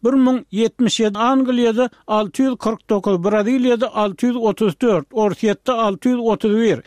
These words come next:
Hindistanyny beş ýüz ýetmiş üç, Günorta Afrikada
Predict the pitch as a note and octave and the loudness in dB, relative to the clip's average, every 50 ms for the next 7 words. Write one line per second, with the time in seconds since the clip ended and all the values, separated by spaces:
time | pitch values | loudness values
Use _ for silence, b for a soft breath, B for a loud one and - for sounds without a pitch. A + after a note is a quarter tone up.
0 | _ - A3 A#3 A#3 A3 G#3 - - G#3+ A3 A3 G#3+ A3 B3 C4 G#3+ F3+ G#3 B3 | _ -2 0 2 2 0 -2 -4 -2 -2 0 0 2 2 0 0 0 0 0 0
1 | C4+ C4+ A3+ - - A#3+ A#3+ A#3+ A3 G#3+ G#3+ - - A3+ G#3 D3+ - D#3+ B2+ - | 2 0 0 -2 -2 -2 0 0 0 0 0 0 0 -2 -2 -2 -2 -6 -10 -12
2 | - - _ - A3 G#3+ A3 G#3+ F#3 - - C#4 C#4 C4+ G#3+ B3 A3 - B3 A#3+ | -14 -18 _ -2 2 2 2 2 0 0 -2 0 0 0 -2 -4 -4 -2 -2 0
3 | G#3 B3+ A#3 | 0 -2 -4